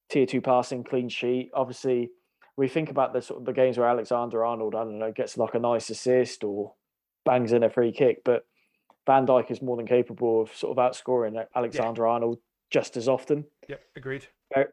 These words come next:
Speaker 1: very good player in this game, and one I've got in my weaker team, and I feel like I should maybe have him in my stronger team.
Speaker 2: Mm, no, he's a very good asset. And another player that I've been particularly, um, impressed with is, uh, obviously Thiago,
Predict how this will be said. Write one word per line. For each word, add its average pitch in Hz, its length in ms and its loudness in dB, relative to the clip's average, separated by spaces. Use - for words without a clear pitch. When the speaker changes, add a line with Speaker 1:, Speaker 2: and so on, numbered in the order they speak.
Speaker 1:
very 131 220 8
good 98 160 -4
player 117 220 2
in 120 100 -2
this 123 160 -8
game, 123 360 -2
and 117 200 -10
one 147 200 4
I've 123 100 0
got 127 160 4
in 120 60 -2
my 123 100 -2
weaker 139 320 4
team, 127 380 0
and 123 80 -2
I 139 60 0
feel 131 160 2
like 120 160 4
I 120 60 -2
should - 240 -2
maybe 123 300 0
have 110 180 -6
him 113 160 -6
in 113 120 -6
my 110 160 -4
stronger 117 320 0
team. 98 260 -6
Speaker 2:
Mm, 123 180 -12
no, 110 180 -10
he's 104 120 -14
a 101 100 -20
very 110 240 -8
good 104 140 -10
asset. 104 380 -12
And 127 80 -8
another 139 280 -6
player 117 240 -6
that 113 120 -8
I've 113 80 -14
been 113 160 -10
particularly, 107 500 -12
um, 107 400 -12
impressed 123 380 -8
with 113 160 -10
is, 110 240 -10
uh, 107 380 -8
obviously 120 220 -18
Thiago, 120 480 -8